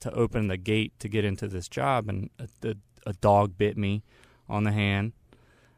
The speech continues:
Um, so that was the start of the day, and then we're crawling around in this, uh, crawl space and,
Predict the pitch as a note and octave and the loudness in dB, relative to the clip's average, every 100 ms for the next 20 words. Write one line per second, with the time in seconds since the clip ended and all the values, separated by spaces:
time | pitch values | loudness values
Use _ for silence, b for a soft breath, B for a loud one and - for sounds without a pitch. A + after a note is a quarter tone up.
0 | - G#2+ G#2 G2+ - G#2+ A2+ A2+ - - | -2 2 2 2 0 4 4 4 0 -4
1 | - G#2+ G#2 G2 G2 G2+ G2+ A#2 A2 G#2 | 0 0 2 -2 -2 0 2 2 2 0
2 | G2+ G2 - G#2+ G#2+ G#2+ G2+ G#2+ G#2+ G#2+ | 0 -4 -2 2 2 2 0 0 2 2
3 | G2+ G2+ - - G2+ G2 G2 - - A2 | 0 -2 -4 -2 0 2 0 -2 -2 2
4 | G#2+ - - G2+ A2 - G2+ F#2+ F#2+ | 2 2 -4 -4 -4 -6 -4 -4 -6